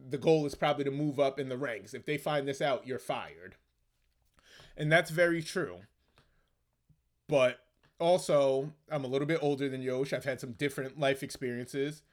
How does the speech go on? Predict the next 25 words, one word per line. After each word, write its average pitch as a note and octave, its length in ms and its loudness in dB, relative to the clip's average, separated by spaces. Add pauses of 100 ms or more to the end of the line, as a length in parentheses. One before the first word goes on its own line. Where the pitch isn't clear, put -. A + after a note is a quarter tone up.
(800)
I've D3 280 4
been D#3+ 440 4
broke, C3+ 640 -2 (720)
and E3 140 2
I D#3 100 8
know, D3+ 560 2 (1300)
I C#3+ 160 2
know D#3+ 220 2
how D#3 160 4
hard D3+ 280 4
it C#3 100 -2
is D3 200 -2
to - 80 -8
live C3+ 400 0
on C3 440 -6 (180)
thirty D3 240 4
thousand C3+ 420 2
dollars. B2 560 0 (400)
And D3 160 0
now C#3 360 4
somebody, C#3 640 -2 (240)
I D3+ 140 4
can't D3+ 280 -2
imagine C#3 800 -2
in, C3 400 0